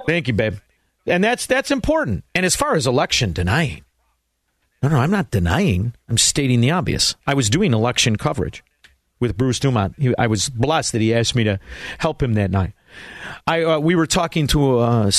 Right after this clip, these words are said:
a mathematician in, in California. I know what they did. They shut down the election. They stole the election. Stole it. Eighty-one min-, million people did not vote for the diaper-wearing dimwits. Even these Chicago mafia scum areas throughout our country, in New York and Philly and California and all the rest of it,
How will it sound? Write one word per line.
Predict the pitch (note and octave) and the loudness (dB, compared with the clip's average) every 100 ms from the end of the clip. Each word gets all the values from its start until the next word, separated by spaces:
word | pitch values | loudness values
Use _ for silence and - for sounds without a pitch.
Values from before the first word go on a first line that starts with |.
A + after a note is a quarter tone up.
| - | 2
a | C3+ | 2
mathematician | A#2 C#3 C#3 C3 - A#3 F2+ | 2 2 2 0 0 -2 0
in, | F2+ - | 0 0
in | A2 | -2
California. | - A#2 A#2+ G#3 G#2+ - | 0 0 0 0 0 0
I | F#3+ | 0
know | F3+ A#3 | 0 0
what | A#2+ - | 0 0
they | F2+ | -2
did. | C#2+ A#1+ | -2 -2
They | D3 | 0
shut | - B2+ - | 0 0 0
down | A#2+ G#2+ | 0 2
the | F#2+ | 2
election. | F#2+ A#2+ F3 C#3 | 0 0 0 0
They | |
stole | A#2+ - - A#2+ | 2 2 0 -2
the | A#2 | 2
election. | D3+ F#3+ - - - _ | 2 2 -2 -10 -12 _
Stole | - - B3+ E3+ | 0 2 0 -2
it. | - - | -8 -2
Eighty-one | D#3 E3+ A3 A3+ | 2 2 4 4
min-, | G#3+ A3+ A#3+ | 4 2 2
million | F#3 G3+ A#3+ B3 | 2 2 2 2
people | A3+ G3+ G#3 | 0 0 -2
did | A3+ G3 | 0 0
not | A3 A#3 - _ _ - | 0 0 -4 _ _ -2
vote | G#3 G#3 | 0 0
for | - G3+ | -2 -2
the | F#3+ | 0
diaper-wearing | E3 F#3+ F#3+ F#3 F#3 F3+ E3 | 0 0 0 2 2 2 2
dimwits. | C#3+ D#3+ B2+ - - - - | 0 0 0 0 -2 -2 0
Even | D4 D4+ D#4 C#4 | 2 2 2 2
these | G#3 F3+ | 2 2
Chicago | - G3+ - A#3 B3+ A3+ B3 | 2 0 0 0 2 2 2
mafia | A3+ A#3 A3+ - A3 - | 2 2 0 0 0 2
scum | - - A#3 A#3+ A3+ | 2 2 0 0 0
areas | G#3 A3 G3+ F3 D#3 | 0 2 4 2 2
throughout | F#3 F#3+ F#3+ | 2 2 2
our | F3+ | 0
country, | F#3+ E3+ D3 C3+ | -2 0 0 2
in | C#3+ | 2
New | |
York | D#3 D#3+ E3+ C#3 | 4 4 2 0
and | C#3+ | -4
Philly | C3+ - F3 D3+ C3+ | -6 -2 0 0 0
and | C3+ | 0
California | F3 D3+ - F3+ E3 D3+ | 0 0 0 0 0 0
and | D3+ | 2
all | E3 | 2
the | |
rest | D#3+ D3 | 0 0
of | |
it, | A#2+ | -4